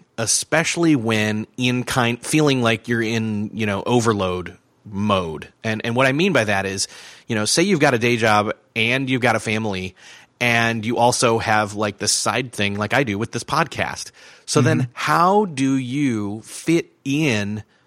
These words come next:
Speaker 1: making sure that you're not, you know, losing contact or not staying in touch with people? Like, I had a person text me the other d-, text, text me the other day, and, uh, he said, "Hey, man, haven't talked to you in a while. You know, was thinking about you. Hope things are going well." And I'm like, "Dang it,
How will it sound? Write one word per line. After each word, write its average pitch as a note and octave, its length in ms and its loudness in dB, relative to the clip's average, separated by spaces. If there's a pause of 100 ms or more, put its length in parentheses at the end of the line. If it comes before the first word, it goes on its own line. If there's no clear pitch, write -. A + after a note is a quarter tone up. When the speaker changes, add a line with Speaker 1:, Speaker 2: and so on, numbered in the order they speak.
(340)
Speaker 1:
making F3+ 380 0
sure G3+ 280 2
that D#3+ 160 4
you're D3+ 120 0
not, D3 300 2
you C#3 100 2
know, G#2+ 100 0
losing D3 440 0
contact C#3+ 580 0
or B2 60 0
not C3 240 -2
staying C3+ 280 -2
in A#2+ 100 -6
touch C#3 240 0
with D3 120 -2
people? C#3 140 -4
Like, C3+ 160 0 (280)
I D#3 140 4
had F#3 180 4
a D3 40 0
person C#3 440 -2
text D3+ 300 -2
me C#3+ 80 2
the C3 100 2
other B2+ 120 2
d-, B2+ 120 -2 (160)
text, - 320 -4
text - 440 -4 (100)
me A2+ 400 -6
the G#2+ 200 -6
other G2+ 180 -4
day, F#2 320 0 (480)
and, A#2 340 0
uh, G#2 200 2
he C3 140 -10
said, A#2 380 0 (240)
"Hey, F3+ 140 0
man, F3 200 4
haven't D#3+ 200 0
talked D#3+ 220 2
to E3 40 0
you D#3+ 40 2
in - 20 2
a D3+ 40 2
while. D3+ 480 6
You C3+ 120 -2
know, A#2+ 240 2
was B2 160 -4
thinking D3 240 -2
about C3+ 320 2
you. C#3 420 2
Hope C#3 160 0
things C3+ 160 -4
are A#2+ 40 -2
going B2+ 240 2
well." A#2 360 4
And - 100 -4
I'm B2+ 120 0
like, A#2+ 260 -6
"Dang D3 240 -8
it, D3+ 140 -6